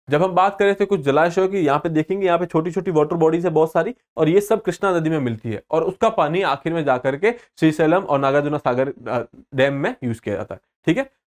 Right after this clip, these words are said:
तो आपके ये दोनों स्टेटमेंट हो जाते हैं सही, आपका उत्तर हो जाएगा सी, ठीक है। अगला सवाल देखते हैं, पोबितोरा वन्य जीव अभयारण्य के बारे में निम्नलिखित कथनों पर विचार कीजिए। यह अरुणाचल प्रदेश राज्य में स्थित है,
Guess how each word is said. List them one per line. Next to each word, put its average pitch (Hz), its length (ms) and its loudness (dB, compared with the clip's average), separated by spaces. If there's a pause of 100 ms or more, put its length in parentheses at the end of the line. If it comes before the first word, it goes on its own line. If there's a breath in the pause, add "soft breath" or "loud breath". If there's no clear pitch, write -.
तो 147 60 2
आपके 139 260 2
ये 165 220 4
दोनों 151 260 4
स्टेटमेंट 170 420 -4
हो 139 100 -2
जाते 131 240 0
हैं 185 100 -2
सही, 143 360 -2 (240)
आपका 120 240 0
उत्तर 131 200 -2
हो 135 60 0
जाएगा 123 380 -4 (220)
सी, - 180 -18 (640)
ठीक 156 160 -2
है। 262 140 -6 (360)
अगला 147 180 0
सवाल 151 240 2
देखते 143 240 0
हैं, 240 120 -4 (120)
पोबितोरा 185 560 4
वन्य 143 540 -2
जीव 165 200 2
अभयारण्य 139 520 0 (460)
के 170 60 2
बारे 151 240 4
में 185 120 0
निम्नलिखित 180 520 -2
कथनों 151 200 -2
पर 160 100 0
विचार 143 260 0
कीजिए। 139 300 0
यह 165 180 4
अरुणाचल 180 400 2
प्रदेश 190 320 0
राज्य 165 220 2
में 180 120 0
स्थित 190 260 -2
है, - 120 -2